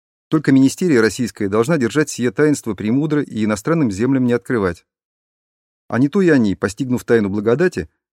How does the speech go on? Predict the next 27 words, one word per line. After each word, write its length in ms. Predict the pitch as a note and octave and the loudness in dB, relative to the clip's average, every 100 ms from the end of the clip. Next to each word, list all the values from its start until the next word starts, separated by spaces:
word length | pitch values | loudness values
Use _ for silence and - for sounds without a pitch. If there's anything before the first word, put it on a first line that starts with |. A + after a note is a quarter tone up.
| - | -4
начнут 320 | A2 - D3 | -4 -2 -6
претворять 420 | B2+ - A2+ C3+ | -6 0 0 0
в 40 | |
жизнь 220 | G2 C3+ C#3 | -4 -4 -6
скопческие 500 | - B2+ - - A2 | -6 -8 -8 -8 -8
предписания. 720 | G#2 - A2+ G#2 E2+ D#2 - _ _ _ _ | -8 -10 -6 -4 -4 -6 -14 _ _ _ _
И 60 | D3+ | -4
по 100 | C#3 | -4
соблюдении 540 | D3+ D3+ D#3+ G3 C3+ | -2 -2 0 2 0
тайны 440 | G2 B2+ D3+ D#3 D3 _ _ | 2 2 2 0 -4 _ _
Россия 360 | G2+ - D#3+ F3 | -6 -4 -4 -4
будет 340 | C#3 D3+ C#3 - | -4 -6 -8 -12
всех 260 | - C3+ | -2 -2
сильнейшую 600 | - A2 G2+ C3+ - B2 | -2 -6 -4 -4 -4 -6
победительницей. 880 | A2 G2+ G2 G2 F#2+ F2+ - E2+ D#2 - _ _ _ _ _ _ _ _ _ | -4 -6 -6 -8 -6 -8 -8 -12 -12 -16 _ _ _ _ _ _ _ _ _
Императора, 420 | B2 C#3 G3+ F3+ | 0 4 4 4
по 140 | C3+ B2+ | 2 2
всей 180 | E3 D#3 | 2 0
видимости, 400 | F#3+ E3 - C3+ | 0 0 -2 -4
что-то 300 | - F3+ D#3 | -2 0 2
не 100 | A#2+ | 2
устроило 440 | G#2+ D3+ E3 A#2 | 0 0 0 2
в 80 | G#2 | 0
этом 220 | C3+ A2+ | -2 -2
проекте 360 | G#2 A2 - - | -2 -2 -4 -4
преобразования 680 | G2+ F#2 F#2 G2+ G#2 G2+ | -4 -2 -4 -2 -2 -2
России. 420 | F#2 F2 - - | -4 -6 -12 -16